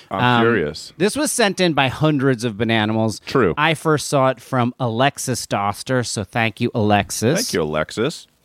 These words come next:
Speaker 2: This was written by Antonia DeBianchi on People. Thank you,
Speaker 1: The s-, the
Speaker 2: Antonia.
Speaker 1: salad queen or king. Yes.
Speaker 2: <laughs> Ranch enthusiasts have a whole new way to enjoy the creamy salad dressing. On Thursday,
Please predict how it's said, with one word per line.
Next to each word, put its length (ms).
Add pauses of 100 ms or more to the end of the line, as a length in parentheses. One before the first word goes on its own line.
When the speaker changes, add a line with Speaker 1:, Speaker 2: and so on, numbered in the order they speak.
(160)
Speaker 2:
This 220
was 180
written 240
by 380 (340)
Antonia 960 (280)
DeBianchi 1300 (100)
on 360
People. 680
Thank 380
you, 180
Speaker 1:
The 60
s-, 220
the 60
Speaker 2:
Antonia. 520
Speaker 1:
salad 400
queen 320
or 100
king. 400
Yes. 640 (360)
Speaker 2:
<laughs> 340
Ranch 300
enthusiasts 560
have 140
a 60
whole 180
new 160
way 140
to 100
enjoy 260
the 80
creamy 460
salad 460
dressing. 400
On 140
Thursday, 680